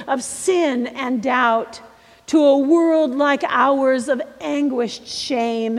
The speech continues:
He came, and his light would not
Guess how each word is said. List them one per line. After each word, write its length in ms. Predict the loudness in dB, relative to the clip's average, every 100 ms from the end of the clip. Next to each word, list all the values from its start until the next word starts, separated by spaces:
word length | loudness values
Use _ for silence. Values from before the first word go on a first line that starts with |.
| -8
He 380 | -14 -6 -2 -2
came, 760 | 0 0 2 0 -2 -2 -6 -10 -8
and 260 | -2 -2 -2
his 360 | -2 -2 -2
light 640 | -4 0 0 0 -4 -12 -20 -20 _ _ _
would 220 | -12 -10 -8
not 600 | -8 -6 -8 -10 -18